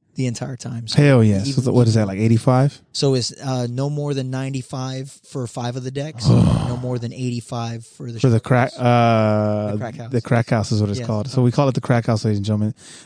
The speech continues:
Speaker 2: No, it's just a term of endearment. It's nothing to, nothing to suggest anything. It's just the crack house.
Speaker 1: It is, it is the smaller deck.
Speaker 2: Smaller deck.
Speaker 1: That's attached to the company office.
Speaker 2: Correct. Um,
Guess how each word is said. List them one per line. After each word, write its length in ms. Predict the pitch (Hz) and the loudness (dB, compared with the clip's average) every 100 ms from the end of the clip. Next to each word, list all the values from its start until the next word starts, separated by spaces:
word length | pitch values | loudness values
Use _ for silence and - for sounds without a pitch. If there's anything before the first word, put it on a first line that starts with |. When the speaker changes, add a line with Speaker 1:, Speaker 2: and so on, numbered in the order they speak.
| _ | _
Speaker 2:
No, 400 | 135 147 151 156 | 4 6 6 4
it's 220 | 127 131 | 4 2
just 180 | 156 - | 0 2
a 120 | 156 - _ | 0 -2 _
term 160 | - 147 | 0 2
of 100 | 139 | 4
endearment. 540 | 151 127 120 113 113 - | 4 4 4 4 0 -2
It's 260 | 117 - | -6 -4
nothing 380 | 127 120 117 123 | 0 0 0 -2
to, 400 | 113 - 113 110 - | -2 -2 0 0 -4
nothing 380 | - 120 117 139 | 0 2 2 0
to 140 | 127 127 | -2 -2
suggest 420 | 123 117 117 - | 0 4 2 2
anything. 420 | 110 104 110 104 | 2 2 2 0
It's 120 | 101 | 0
just 200 | - 110 - | -2 -2 -4
the 60 | |
crack 280 | - 101 104 | -6 -8 -8
house. 340 | 113 - - - - | -12 -10 -10 -10 -2
Speaker 1:
It 160 | 135 | 0
is, 180 | 131 120 | 0 0
it 120 | 147 143 | 0 0
is 140 | 120 | -2
the 140 | 131 | -4
smaller 480 | 123 - 139 135 135 | -4 -2 -4 -4 -4
deck. 380 | 120 127 120 113 | -4 -2 -2 -4
Speaker 2:
Smaller 420 | - 123 117 110 | 0 4 4 4
deck. 360 | 104 110 104 104 | 2 2 2 0
Speaker 1:
That's 240 | - 127 | -2 -4
attached 300 | - 131 120 - | -4 -6 -6 -6
to 40 | |
the 60 | 131 | -10
company 280 | 127 123 117 | -12 -12 -16
office. 400 | 110 - - - | -18 -20 -16 0
Speaker 2:
Correct. 400 | 120 104 - - _ _ - - - | 2 2 0 -18 _ _ -20 -18 2
Um, 440 | 147 143 139 135 | 6 8 6 4